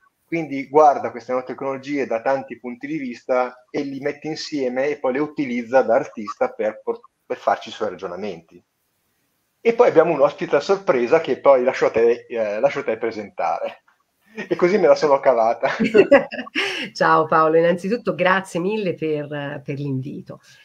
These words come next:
Speaker 2: E mi fa piacere, mi fa piacere tanto anche poter a-, affrontare, mhmm, le tematiche che io ritengo siano importanti proprio com-, da comunicare, no? In questo momento storico di grande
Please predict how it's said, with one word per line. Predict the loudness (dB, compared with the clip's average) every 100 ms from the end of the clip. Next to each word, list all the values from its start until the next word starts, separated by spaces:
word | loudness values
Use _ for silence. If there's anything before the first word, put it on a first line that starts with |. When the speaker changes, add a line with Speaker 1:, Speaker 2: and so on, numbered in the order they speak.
| _ _
Speaker 2:
E | -8 -4 -2 -4
mi | -6
fa | -8
piacere, | -4 -4 -2 0 0
mi | -2
fa | -6 -10
piacere | -10 -8 -8
tanto | -6 -6 -6 -4 -2
anche | -2 -4 -8 -10 -10
poter | -8 -4 -4
a-, | -6 -12 -20
affrontare, | -18 -12 -10 -6 -2 -2 -2 -6 -10 _ _ _ _
mhmm, | -16 -14 -10
le | -8
tematiche | -2 0 2 2 0 -4 -8 -8
che | -6
io | -4 -4
ritengo | -4 -6 -6
siano | -8 -8
importanti | -8 -8 -8 -8 -6 -4 -6 -8
proprio | -14 -14 -10 -8
com-, | -8 -8 -8 -10 -16 -16 -12
da | -12
comunicare, | -8 -6 -6 -6 -6 -6 -8
no? | -6 -6
In |
questo | -6 -8 -4
momento | -2 -2 -4 -10
storico | -6 -4 -2 -4
di | -6
grande | -6 -6 -8